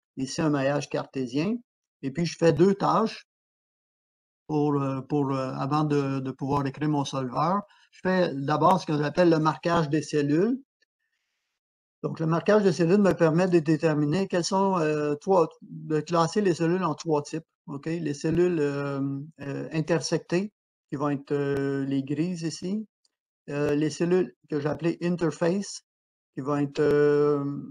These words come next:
au, dans, sur le bord, mais internes, à l'intérieur de ma face. Et les cellules vertes ici, qui sont complètement à l'intérieur de la face. Donc, comment ils sont, euh, ils sont, euh, euh,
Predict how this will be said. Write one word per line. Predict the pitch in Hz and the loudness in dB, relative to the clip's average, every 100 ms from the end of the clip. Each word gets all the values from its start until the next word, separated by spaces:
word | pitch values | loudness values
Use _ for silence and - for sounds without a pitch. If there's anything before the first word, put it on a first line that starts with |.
| - | -8
au, | 147 143 139 | -4 -4 -6
dans, | 143 143 | -6 -6
sur | 139 147 | -6 -4
le | 139 | -2
bord, | 139 156 185 202 | 2 4 4 2
mais | 156 147 | -2 -6
internes, | 190 185 - 160 180 208 - | -2 -2 2 0 0 -2 -4
à | |
l'intérieur | 151 156 156 147 147 160 | -2 -2 -2 -2 0 0
de | 147 | -2
ma | 143 139 | -4 -6
face. | 151 175 180 - _ _ | -6 -6 -8 -18 _ _
Et | 143 | -4
les | 139 143 | -2 -2
cellules | - 147 151 139 | 0 0 0 -2
vertes | 156 175 - | -4 -4 -6
ici, | 143 135 180 | -10 -8 -10
qui | - | -8
sont | 147 | -8
complètement | 139 - 170 160 147 147 151 147 | -8 -4 -2 -2 -4 -4 -4 -4
à | 135 | -6
l'intérieur | 135 131 127 131 135 | -6 -8 -8 -6 -6
de | 131 | -6
la | 123 - | -10 -12
face. | - - - - | -16 -16 -18 -18
Donc, | 160 127 131 | -14 -14 -4
comment | 160 180 | -2 0
ils | 196 | 0
sont, | - 180 160 | 0 0 2
euh, | 139 143 143 - _ _ _ _ - | 0 -2 -4 -8 _ _ _ _ -12
ils | 135 | -8
sont, | - 147 143 | -2 0 2
euh, | 139 131 135 135 139 139 139 135 131 - _ _ _ _ _ _ _ _ _ _ - | 0 -2 -4 -4 -6 -6 -8 -10 -12 -16 _ _ _ _ _ _ _ _ _ _ -18
euh, | 131 135 - | -14 -12 -14